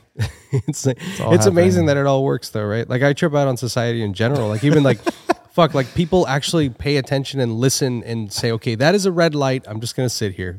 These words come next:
Speaker 1: You know, like, I'm just gonna do this. <laughs>
Speaker 2: Not
Speaker 1: Like
Speaker 2: in, not in India, but yes, in here.
Speaker 1: Yeah, not in India. Shit,
Speaker 2: Yeah.
Speaker 1: holy crap.
Speaker 2: Yeah.
Speaker 1: Yeah. Have we talked about that?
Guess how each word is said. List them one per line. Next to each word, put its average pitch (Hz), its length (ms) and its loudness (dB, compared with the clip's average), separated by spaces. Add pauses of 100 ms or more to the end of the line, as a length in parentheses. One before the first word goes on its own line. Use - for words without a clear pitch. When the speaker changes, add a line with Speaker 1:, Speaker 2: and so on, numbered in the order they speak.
(100)
Speaker 1:
You 120 100 -2
know, 120 80 2
like, 117 200 0
I'm 117 160 0
just 131 180 -2
gonna 135 160 4
do 120 180 0
this. - 360 -4
<laughs> - 0 -
Speaker 2:
Not 123 180 2
Speaker 1:
Like 139 80 0
Speaker 2:
in, - 40 2
not 147 140 2
in 165 100 0
India, 123 480 4
but 110 220 2
yes, 110 260 2
in 110 200 0
here. 135 140 2
Speaker 1:
Yeah, 131 120 8
not 135 220 6
in 190 80 0
India. 131 260 0
Shit, 123 220 -2
Speaker 2:
Yeah. 110 40 -4
Speaker 1:
holy 120 240 -2
crap. 120 260 -6 (180)
Speaker 2:
Yeah. 123 100 -4 (160)
Speaker 1:
Yeah. 117 200 -4 (420)
Have 143 120 4
we 175 80 2
talked 151 240 0
about 185 220 -4
that? 220 240 -4